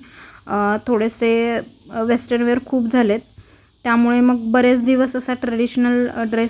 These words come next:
घेतला नव्हता आणि आता, अ, खूप सारे सणवार येतात, म्हणजे नवरात्री असेल किंवा, अ,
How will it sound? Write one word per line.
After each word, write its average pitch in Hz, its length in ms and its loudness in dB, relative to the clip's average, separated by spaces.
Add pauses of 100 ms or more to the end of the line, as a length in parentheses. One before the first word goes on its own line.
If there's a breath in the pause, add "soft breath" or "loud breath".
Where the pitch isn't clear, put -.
घेतला 240 320 0
नव्हता 233 300 0
आणि 214 180 -2
आता, 214 540 -4
अ, 226 220 -2
खूप 233 180 -6
सारे 226 200 0
सणवार 226 360 2
येतात, 226 300 -2
म्हणजे 208 200 -2
नवरात्री 214 520 -2
असेल 208 420 -4
किंवा, 196 320 -2 (760 loud breath)
अ, 214 100 -8